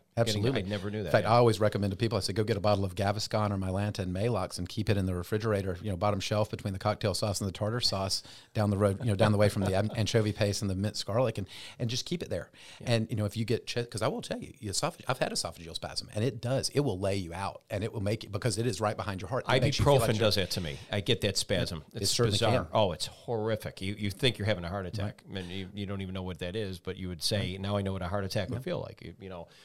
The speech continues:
Speaker 2: without doing it. I like that the choices we have in American medicine. You work at Southeastern Cardiology.
Speaker 1: Mm-hmm.
Speaker 2: Um, Joanne said it too. You just said it as far as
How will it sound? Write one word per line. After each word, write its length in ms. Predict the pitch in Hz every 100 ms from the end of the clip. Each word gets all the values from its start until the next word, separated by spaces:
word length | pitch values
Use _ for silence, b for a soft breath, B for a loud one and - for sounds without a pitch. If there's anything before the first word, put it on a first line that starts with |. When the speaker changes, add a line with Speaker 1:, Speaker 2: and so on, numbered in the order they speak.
| B
Speaker 2:
without 200 | 113 101
doing 120 | 127 123 113
it. 120 | 76 B B B B
I 100 | 139
like 300 | 143 143 170
that 140 | 175
the 80 | -
choices 480 | - - 135 - 110
we 100 | 107
have 280 | 101 113 104 - -
in 260 | 98 95 -
American 480 | 98 101 95 95 95
medicine. 400 | 101 104 - 90
You 80 |
work 180 | 104 101
at 100 | 104
Southeastern 540 | - 101 101 101 - 92
Cardiology. 720 | 104 95 92 92 117 101 101
Speaker 1:
Mm-hmm. 540 | - - - _ -
Speaker 2:
Um, 240 | 90 82 92
Joanne 500 | 107 107 107 107 107 _
said 240 | - 110
it 120 | 107
too. 460 | - 117 110 107 107
You 160 | - 101
just 220 | 104 -
said 200 | 110 101
it 180 | 101 101
as 80 | 101
far 200 | 113 95
as 180 | 92